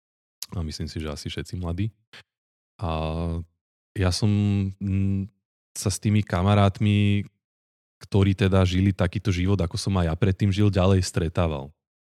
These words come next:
Otec ma na to upozorňoval, že ne-, že teda nech to nerobím, že to není dobrý nápad, ale nechcel ma asi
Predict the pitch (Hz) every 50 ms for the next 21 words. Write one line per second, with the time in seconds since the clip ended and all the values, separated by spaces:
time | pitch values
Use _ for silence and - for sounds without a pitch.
0 | _ _ _ _ _ - _ _ _ - - 92 87 - 107 90 95 95 90 85
1 | 85 - - 87 85 - 87 85 85 80 85 87 90 92 92 90 90 85 87 -
2 | 87 87 87 87 - - 87 82 87 87 87 85 _ _ _ _ - - 98 95
3 | 95 - - 110 104 90 82 78 78 76 85 87 98 120 131 135 127 _ - 101
4 | 90 - - 92 85 82 82 85 87 87 90 85 90 95 95 90 87 92 - -
5 | 117 123 _ - _ _ _ _ _ _ _ _ _ _ _ _ _ _ _ -
6 | 90 87 92 90 92 101 107 104 - - 143 123 110 101 92 87 85 85 80 -
7 | - 98